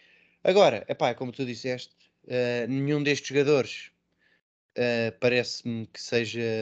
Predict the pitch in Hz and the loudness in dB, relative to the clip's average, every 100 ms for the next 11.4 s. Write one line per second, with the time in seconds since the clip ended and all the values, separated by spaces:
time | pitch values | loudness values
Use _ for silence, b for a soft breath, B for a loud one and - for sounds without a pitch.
0 | 110 113 110 110 - _ _ _ _ _ | -4 -6 -10 -16 -20 _ _ _ _ _
1 | _ _ - 123 117 123 113 104 - 117 | _ _ 0 2 4 4 2 -4 -6 -8
2 | 110 107 117 151 180 120 117 117 117 - | -8 -2 0 0 -2 0 0 0 -6 -6
3 | _ - _ 120 117 110 104 104 110 107 | _ -20 _ -8 -4 -4 -6 -6 -6 -6
4 | 104 104 98 - _ _ _ _ _ _ | -6 -8 -12 -18 _ _ _ _ _ _
5 | - 123 127 143 147 147 180 185 165 135 | -10 0 6 6 6 4 2 4 2 2
6 | - - 143 139 135 139 - 151 160 165 | -2 -6 -2 -2 0 -2 2 2 2 -4
7 | _ _ _ _ _ _ _ 123 135 143 | _ _ _ _ _ _ _ -4 -2 -2
8 | 127 127 123 123 127 - _ _ _ - | -2 -4 -2 -4 -6 -16 _ _ _ -20
9 | - - - 131 135 135 - 127 113 - | -16 -14 -8 -2 0 0 0 0 0 -2
10 | 123 120 117 - 117 110 110 113 110 110 | -2 0 -2 -4 -4 -2 2 2 2 -4
11 | 107 101 92 - | -4 -6 -6 -14